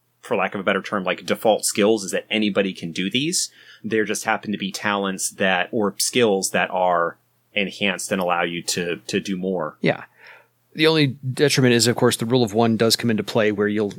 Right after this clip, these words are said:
Speaker 2: a-, absolutely
Speaker 1: Potentially.
Speaker 2: <laughs>
Speaker 1: Potentially.
Speaker 2: knock somebody down, uh, a peg on the whole "I like you" attitude list, but, you know, we'll see what happens. Depends upon the words you use, I guess.
Speaker 1: I,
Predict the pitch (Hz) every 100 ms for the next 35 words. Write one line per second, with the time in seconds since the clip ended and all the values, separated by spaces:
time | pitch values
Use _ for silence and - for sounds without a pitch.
0 | - 120 - 90 143 - 117 139 - 117
1 | 113 135 233 254 208 190 - - 349 -
2 | 466 440 622 480 - 587 - 679 - -
3 | - 165 139 - 101 85 92 - - 147
4 | 151 170 147 131 139 135 131 - - _
5 | - 131 120 113 - - 151 139 135 123
6 | 120 - 117 110 117 117 165 - 107 92
7 | - _ - - 120 101 - 101 110 -
8 | 107 107 - 98 92 - _ _ - 170
9 | 113 - _ _ _ _ 180 202 165 160
10 | 123 - - 120 139 156 160 214 - 98
11 | 101 - 87 92 - - _ 160 165